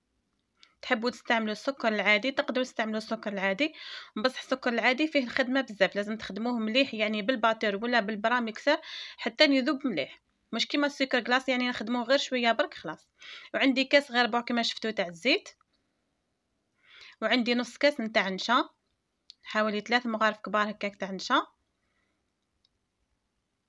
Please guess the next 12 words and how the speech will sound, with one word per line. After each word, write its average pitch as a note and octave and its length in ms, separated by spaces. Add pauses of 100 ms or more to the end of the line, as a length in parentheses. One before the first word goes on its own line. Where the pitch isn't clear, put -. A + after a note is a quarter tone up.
(1080)
وراح B3+ 240
ندير A#3+ 200
هنا A3+ 180
الفانيلا، G3 640 (2000)
وعندي A3+ 380
زازت C4 340
نتاع A3+ 240
الليمون، G#3 500 (1200)
وندير C4+ 340
رشه B3 220
تاع G#3+ 180
الملح، G#3 440